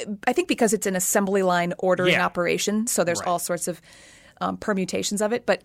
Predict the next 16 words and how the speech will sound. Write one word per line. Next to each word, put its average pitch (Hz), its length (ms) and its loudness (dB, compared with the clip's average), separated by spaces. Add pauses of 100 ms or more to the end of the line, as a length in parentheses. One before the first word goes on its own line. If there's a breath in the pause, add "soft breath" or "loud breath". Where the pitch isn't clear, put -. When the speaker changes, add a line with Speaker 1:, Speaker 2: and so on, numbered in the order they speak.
Speaker 2:
Right. 113 160 -8
Speaker 1:
a - 40 0
lot 254 160 2
of 427 60 0
it 320 80 0
have 240 140 -2
to 220 100 0
do 208 200 -2
with 190 260 -2 (260 loud breath)
gaming 196 460 -2
things 185 300 -4
to 196 100 -6
get 180 120 -4
a 175 60 -6
better 170 240 -2
price. - 720 -8